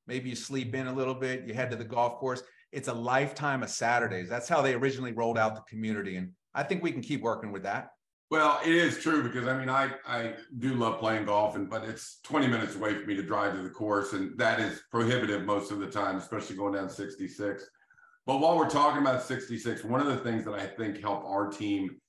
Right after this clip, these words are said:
Speaker 2: in Dominion Valley and all of Haymarket and, and Centerville in that area is when I came to your place yesterday, I jumped on sixty-six, it's finished. And I mean, the ramps were ready and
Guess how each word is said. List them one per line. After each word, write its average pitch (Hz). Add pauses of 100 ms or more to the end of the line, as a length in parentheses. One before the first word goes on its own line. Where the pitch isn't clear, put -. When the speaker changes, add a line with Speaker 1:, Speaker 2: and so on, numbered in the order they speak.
(200)
Speaker 2:
in 90
Dominion 98
Valley 95
and 92
all 95
of 95
Haymarket 92
and, 87
and 87
Centerville 95
in 90
that 95
area 87 (540)
is 117 (480)
when 123
I 180
came 165
to 123
your 117
place 113
yesterday, 101
I 95
jumped 120
on 117
sixty-six, 110
it's 113
finished. - (480)
And 107
I 135
mean, 131
the 113
ramps 110
were 113
ready 113
and 95